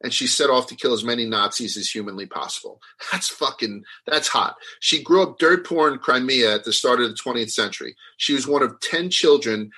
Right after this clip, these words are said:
There was rarely enough food to go around. Still, this woman had a love of politics and the military, so she had learned how to both drive and shoot a gun in case she could ever get the chance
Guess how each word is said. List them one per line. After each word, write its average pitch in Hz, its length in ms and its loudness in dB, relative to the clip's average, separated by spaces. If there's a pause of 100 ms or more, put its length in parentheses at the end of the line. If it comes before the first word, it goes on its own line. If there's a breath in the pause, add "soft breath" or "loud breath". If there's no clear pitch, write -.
(120)
There 127 80 2
was 110 140 0
rarely 135 540 6
enough 127 280 0
food 127 220 -4
to - 60 -14
go 110 120 0
around. 87 440 -6
Still, - 640 2 (560)
this 139 200 2
woman 170 180 2
had 156 180 2
a 135 40 4
love 127 320 2
of 113 160 -4
politics 160 840 -2 (260 loud breath)
and 131 120 -2
the 147 60 0
military, 123 680 2 (400)
so 147 220 0
she - 200 0
had 120 100 0
learned 151 440 -2 (140 soft breath)
how 139 120 2
to 135 40 4
both 117 320 2
drive 151 600 2 (220)
and 131 180 -2
shoot 147 240 2
a 135 60 -4
gun 139 500 2 (100)
in 156 120 -10
case 135 240 0
she 135 260 2
could - 160 -4
ever 156 240 2
get 123 180 0
the 117 60 -14
chance 113 460 -2